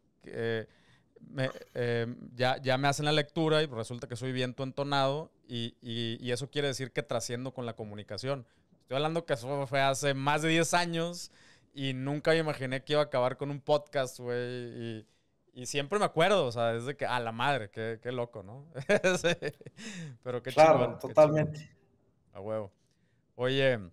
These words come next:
Speaker 1: este, entonces dijiste, "Va, güey, me voy a poner a hacer, me voy a poner a hacer sombreros".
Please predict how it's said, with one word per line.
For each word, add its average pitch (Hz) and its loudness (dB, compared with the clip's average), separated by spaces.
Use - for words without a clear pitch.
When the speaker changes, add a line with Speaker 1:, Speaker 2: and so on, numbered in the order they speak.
Speaker 1:
este, 131 -2
entonces 147 -4
dijiste, 139 0
"Va, 135 0
güey, 117 -2
me 120 -12
voy 123 0
a 135 -6
poner 147 -2
a 147 4
hacer, 143 0
me 120 -10
voy 120 -6
a 120 -12
poner 143 -4
a 143 -2
hacer 139 -4
sombreros". 147 0